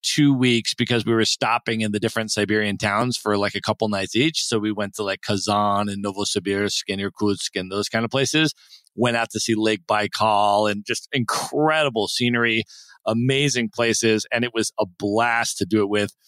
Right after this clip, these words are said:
nomads. The Maverick Show listeners will recall that I interviewed Eddie Rich on the Nomad train.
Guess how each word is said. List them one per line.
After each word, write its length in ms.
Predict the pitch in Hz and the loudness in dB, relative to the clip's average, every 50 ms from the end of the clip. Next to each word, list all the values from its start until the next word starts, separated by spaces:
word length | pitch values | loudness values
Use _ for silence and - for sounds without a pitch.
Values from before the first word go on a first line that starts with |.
| - - - _ - _ _ | -20 -20 -20 _ -20 _ _
nomads. 720 | 110 117 117 117 120 120 117 113 107 104 104 101 - - | 0 2 4 4 4 2 2 0 0 0 -2 -2 -6 -4
The 280 | - 113 110 107 104 110 - - | 0 2 2 2 0 0 -2 -2
Maverick 300 | 120 123 120 123 117 - | -2 0 0 -2 0 0
Show 160 | - 117 113 | 2 2 4
listeners 420 | 110 110 107 - - 101 104 101 104 | 2 2 0 0 0 0 0 0 0
will 220 | 107 113 107 107 | 0 0 2 2
recall 500 | 104 107 104 - - 110 107 107 107 101 | 0 -2 -4 -2 0 2 2 2 2 2
that 280 | 95 104 101 101 98 98 - - _ - | 2 0 0 0 0 -2 -6 -8 _ -2
I 460 | 107 104 104 104 104 101 101 104 101 - - - - _ _ _ - | 0 0 2 2 2 2 2 0 0 -2 -8 -16 -20 _ _ _ 0
interviewed 880 | 123 127 131 135 123 110 107 110 113 113 110 110 110 107 107 107 101 - - _ _ _ - | 2 2 2 2 0 0 0 2 4 4 4 4 4 4 2 0 -2 -6 -10 _ _ _ -4
Eddie 280 | 120 127 123 120 113 | 0 0 2 0 0
Rich 760 | 107 107 120 139 165 170 151 139 127 - - - - - - - _ _ _ _ _ _ _ _ _ _ - | -2 -2 0 0 2 2 2 0 0 0 -2 -2 -2 -2 -4 -8 _ _ _ _ _ _ _ _ _ _ -2
on 520 | 147 156 165 170 170 170 170 170 165 160 - | 2 2 4 4 2 2 2 2 0 -2 -2
the 120 | - 147 143 | -2 -2 0
Nomad 540 | 143 147 147 147 143 143 139 135 131 117 | 2 0 0 2 2 0 0 0 -2 -4
train. 400 | - - - 151 143 127 107 78 | -6 -2 -2 0 0 -2 -2 -6